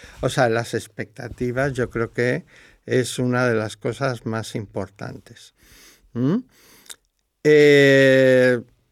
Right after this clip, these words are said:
en Brasil, ¿cómo se ve la, porque esto, el, el aumentar, el darle una vida útil a los residuos y tal,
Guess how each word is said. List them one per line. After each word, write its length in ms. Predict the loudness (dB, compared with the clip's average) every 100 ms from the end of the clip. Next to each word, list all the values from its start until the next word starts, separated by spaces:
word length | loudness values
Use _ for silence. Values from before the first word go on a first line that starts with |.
| _ _ _ _ _ _ _ _ _ _ _ -2
en 220 | -2 0
Brasil, 840 | -2 -4 -6 -4 -2 -2 -4 -6 _ _ _ _ _ _ _ _ _ _ _ _ _ _ _ _ _ _
¿cómo 360 | -4 -2 0 -4
se 360 | -8 -4 -2 0
ve 420 | 0 0 -4 -8 _ _ _ _ _ _ _ _ _ _ _ _ _ _ _ -6
la, 420 | -2 -2 -2 -6 _
porque 400 | -4 -4 -2 -2
esto, 420 | -2 -4 -4 -4 -6
el, 300 | -6 -6 -6
el 200 | -4 -2
aumentar, 680 | -2 -2 -4 -4 0 2 2
el 140 | 0
darle 240 | -2 -2 -2
una 200 | -4 -2
vida 320 | -2 -2 -4
útil 480 | -4 -6 -6 -8 -6
a 100 | -6
los 220 | -8 -8
residuos 960 | -12 -12 -8 -6 -4 -4 -4 -6 -8 -16
y 100 | -14
tal, 300 | -8 -6